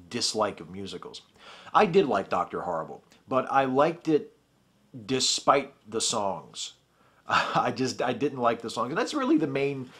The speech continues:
one of the main reasons. I have other problems with musicals too, but one of the main reasons why I don't like most musicals is that I just think the music is terrible. I just think musical songs are just awful, just so, just, ugh. Why would it,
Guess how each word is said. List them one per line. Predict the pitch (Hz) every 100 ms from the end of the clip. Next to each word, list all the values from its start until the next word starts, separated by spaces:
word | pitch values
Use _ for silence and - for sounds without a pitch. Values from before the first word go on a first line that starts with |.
| - - -
one | 165 240
of | 147
the | 127
main | 120 110
reasons. | 104 95 87 85
I | 85 156
have | 165
other | 143 123
problems | - 101 92 92
with | 101
musicals | 98 92 104 92
too, | - 98
but |
one | 127 196
of | 175
the |
main | 127 147 165
reasons | 147 160 147
why | 123 123
I | 117
don't | 101 120 120 95
like | 110 117 101
most | 98 110 107 -
musicals | 107 104 110 95 95
is | 104
that | 113
I | 113
just | 117 117
think | 117
the | 110
music | 104 107 101 98
is | 92
terrible. | - 98 87 78 73
I | 92
just | 101 107
think | - 107 - - - _ -
musical | 110 139 165 156 147 131 117
songs | - 120 110 104 95 - -
are | 110
just | 110 135 123 - - _ -
awful, | 98 95 - 87
just | 87 - - - -
so, | 143 131 120 104 95
just, | - 110 - _ _ _ -
ugh. | 170 117 - _ _ -
Why | 143
would | 202
it, | 190